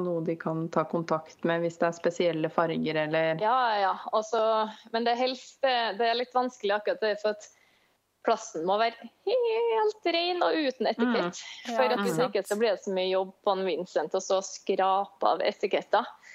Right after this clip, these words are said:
Speaker 2: Men
Speaker 1: Ja.
Speaker 2: hvis folk får til det, så er jo det helt supert. Og så
Speaker 1: Mm.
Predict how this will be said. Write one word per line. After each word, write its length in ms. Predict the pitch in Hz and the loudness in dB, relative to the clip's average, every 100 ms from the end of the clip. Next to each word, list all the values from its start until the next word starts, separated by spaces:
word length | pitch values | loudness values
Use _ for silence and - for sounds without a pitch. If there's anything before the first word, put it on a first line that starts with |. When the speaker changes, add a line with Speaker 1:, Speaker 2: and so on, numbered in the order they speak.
| - - | -10 -2
Speaker 2:
Men 80 | - | 0
Speaker 1:
Ja. 80 | - | 2
Speaker 2:
hvis 220 | 214 - | 0 0
folk 180 | 214 214 | -2 -2
får 300 | - 226 226 | 0 0 2
til 100 | 190 | 0
det, 240 | 208 269 | 2 0
så 120 | 277 214 | 0 0
er 60 | |
jo 60 | 175 | 0
det 140 | 170 - - - - | 0 -4 -10 -12 -4
helt 220 | 233 - | -2 -2
supert. 540 | - 202 175 220 - - _ | -6 -2 -2 -2 -10 -18 _
Og 120 | - 214 | -4 0
så 160 | 233 | 2
Speaker 1:
Mm. 300 | 233 294 160 | 2 0 -4